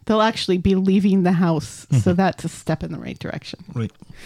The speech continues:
Speaker 2: So, yeah, so we're heading out tomorrow morning.
Speaker 1: Tomorrow morning, bright and squirrely. That's why we're doing the podcast on a Friday night.
Speaker 2: I think it, it, it's a three, three and a half hour drive, I think,
Speaker 1: Yes.
Speaker 2: so it's not too bad.
Speaker 1: No. No.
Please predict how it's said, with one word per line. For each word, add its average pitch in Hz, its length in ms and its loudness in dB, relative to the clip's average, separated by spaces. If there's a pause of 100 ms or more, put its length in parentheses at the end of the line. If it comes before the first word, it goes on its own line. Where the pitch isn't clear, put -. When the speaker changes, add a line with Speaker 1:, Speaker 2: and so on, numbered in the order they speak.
(560)
Speaker 2:
So, 185 120 2
yeah, 175 60 6
so 160 160 6
we're 175 160 8
heading 139 280 8
out 135 300 6
tomorrow 180 320 4
morning. 220 460 6
Speaker 1:
Tomorrow 196 260 0
morning, 226 280 2
bright 190 180 2
and 185 100 -2
squirrely. 247 540 2
That's 180 200 -2
why 190 140 2
we're 190 140 2
doing 202 240 0
the 220 80 -2
podcast 233 480 0
on 226 80 0
a - 20 -2
Friday 240 340 0
night. 277 360 0
Speaker 2:
I 131 80 -2
think 190 340 4
it, - 100 -2
it, 92 180 -10 (120)
it's - 240 -4
a 123 120 4
three, - 680 -2
three - 260 -2
and 120 80 2
a 107 40 2
half 104 280 -2
hour 101 300 -4 (260)
drive, 92 420 -8
I 92 60 -8
think, - 220 -8
Speaker 1:
Yes. 180 100 -4
Speaker 2:
so 131 80 -2
it's - 140 -8
not - 140 -4 (100)
too - 160 -2
bad. - 340 -10 (160)
Speaker 1:
No. 208 320 0 (680)
No. - 80 -16